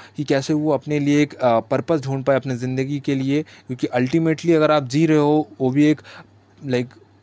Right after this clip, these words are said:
पर्पस के बिना अगर लाइफ जी रहे हो, तो वो जीना भी क्या जीना, राइट।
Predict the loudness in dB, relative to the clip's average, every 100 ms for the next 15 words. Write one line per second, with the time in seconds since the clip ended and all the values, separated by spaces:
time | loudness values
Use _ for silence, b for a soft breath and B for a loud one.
0 | -4 0 0 0 0 0 0 0 2 2
1 | 2 0 -2 -2 0 0 -2 -4 -4 0
2 | 0 0 -2 -4 -2 -2 -2 -6 -10 _
3 | -2 0